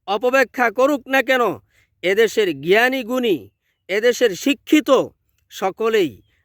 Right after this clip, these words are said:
আপনাকে চিনে এবং জানে। আপনি যেই মিশন নিয়ে মাঠে নেমেছেন,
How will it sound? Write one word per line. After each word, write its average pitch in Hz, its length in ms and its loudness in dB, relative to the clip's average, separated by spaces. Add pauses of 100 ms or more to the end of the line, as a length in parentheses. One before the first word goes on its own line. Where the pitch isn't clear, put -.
(140)
আপনাকে 160 480 -6
চিনে 196 300 2
এবং 160 320 -2
জানে। 143 380 -4 (580)
আপনি 277 340 0
যেই 285 180 0
মিশন 277 320 0
নিয়ে 277 220 -2
মাঠে 247 260 -2
নেমেছেন, 262 480 -2